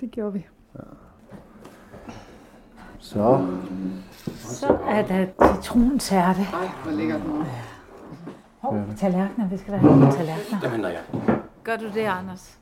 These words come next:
Speaker 3: Tusind tak. Ja.
Speaker 2: Ja.
Speaker 3: Og der er kaffe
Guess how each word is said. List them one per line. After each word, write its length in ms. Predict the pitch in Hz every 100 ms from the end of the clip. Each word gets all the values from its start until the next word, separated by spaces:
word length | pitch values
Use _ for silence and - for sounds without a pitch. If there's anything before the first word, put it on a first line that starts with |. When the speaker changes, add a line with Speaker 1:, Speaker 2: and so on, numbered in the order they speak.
| - -
Speaker 3:
Tusind 380 | 277 233 214
tak. 240 | 185 175 175 - - - - - - - - - - - - - - - - - -
Ja. 100 | 143 127 - -
Speaker 2:
Ja. 60 | 101 - - - - - - - - -
Speaker 3:
Og 100 | 214
der 80 | 190
er 100 | 180 -
kaffe 260 | 180 175